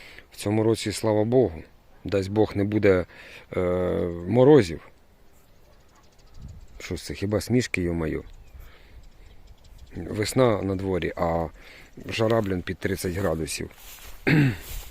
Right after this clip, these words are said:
Це при тому, що у нас градусник в тіні стоїть. О, ну, в тіньовій стороні.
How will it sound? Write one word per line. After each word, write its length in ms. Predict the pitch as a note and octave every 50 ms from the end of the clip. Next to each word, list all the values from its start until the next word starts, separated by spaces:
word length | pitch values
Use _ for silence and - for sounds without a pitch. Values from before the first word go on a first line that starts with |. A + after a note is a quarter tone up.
| - - - - - - - - - - - - - - - - - - - -
Це 100 | - -
при 100 | - G#2+
тому, 180 | F2+ - G#2 F#2
що 120 | - -
у 20 | G2
нас 120 | F2 E2+
градусник 460 | F2+ G2+ G2+ F2+ E2 - - D#2+ -
в 60 | - -
тіні 260 | - F2 F#2 F2+ D2
стоїть. 420 | - - - D2+ C#2 - - - - - - - - - - - - - - - - - -
О, 300 | D#2+ D#2+ D2+ C#2+ - C#2+ A#1 A1 C2 - - - -
ну, 200 | - A2 E2+ - - - - - - -
в 80 | - -
тіньовій 420 | - - A2 A2 A2+ G#2+ G2 E2
стороні. 460 | - - - G2 F#2+ G2 G2 F2+ C#2+